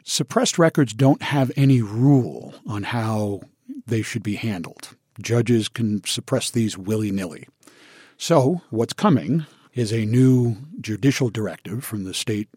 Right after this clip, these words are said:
Supreme Court that lays out quite emphatically when you're allowed to suppress,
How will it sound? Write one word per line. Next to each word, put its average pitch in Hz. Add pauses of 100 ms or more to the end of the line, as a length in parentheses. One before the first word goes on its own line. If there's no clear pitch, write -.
Supreme 101
Court - (520)
that 85
lays 139
out 110
quite 147
emphatically 92
when 107
you're 98
allowed 110
to 160
suppress, -